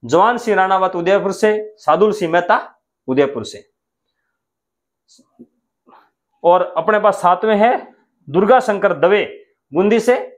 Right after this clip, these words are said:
के के शर्मा भरतपुर से, त्रिलोक चंद दत्त बीकानेर से और केशव चंद गुप्ता कोटा से, आनंद नारायण कौल अलवर से। ये अपने को नाम याद रखने हैं, क्योंकि असिस्टेंट प्रोफेसर दो हज़ार इक्कीस में ये प्रश्न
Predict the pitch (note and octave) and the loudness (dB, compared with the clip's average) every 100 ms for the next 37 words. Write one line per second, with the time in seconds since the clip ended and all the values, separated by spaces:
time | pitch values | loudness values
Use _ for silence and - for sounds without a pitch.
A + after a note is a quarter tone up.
0 | _ _ - F3+ G3 - C#3 C3+ A#2 - | _ _ -4 -2 -2 -2 -2 -2 0 -2
1 | - G3+ G3 B3 B3+ - _ _ - E3+ | -2 -2 0 0 -2 -10 _ _ -6 0
2 | G3 F#3 F#3+ D#3+ E3 F3+ A#2+ C3+ D#3+ G3+ | 0 0 -4 -2 -2 -2 -6 -4 -2 -2
3 | A3 A3 C4 C4 - _ _ - D3+ A3+ | -2 -2 -2 -2 -10 _ _ -8 -4 -2
4 | A#3 G3+ - D3+ B2 C3+ - C#3 - D3+ | -2 -2 -2 -4 -4 -6 -2 -4 -2 0
5 | G3+ G3+ A3+ A3+ - - D#3 F3 D#3+ C#3+ | 0 0 0 -2 -8 -4 0 0 0 0
6 | C3+ B2+ A#2 F3+ F4 - _ _ - D3+ | 0 -2 0 0 0 -8 _ _ -2 2
7 | D#3+ - - F#2 _ _ C3+ D#3+ - B2 | 2 0 -6 -18 _ _ 0 0 0 -6
8 | A#2 A#2+ A2+ A2 A2+ A2 A#2 C3 C#3+ G3 | -4 -2 -2 0 -2 0 -2 -2 -2 -2
9 | - _ - D3+ D#3 - F#3 D#3+ D3 C#3+ | -6 _ -12 -6 -6 -6 -6 -8 -4 -4
10 | C#3 C#3 B2 A#2+ B2 A#2 G#2 - A#2 - | -4 -8 -6 -4 -2 -4 -4 -10 -14 -8
11 | G#2 G#2 - - | -8 -8 -4 -2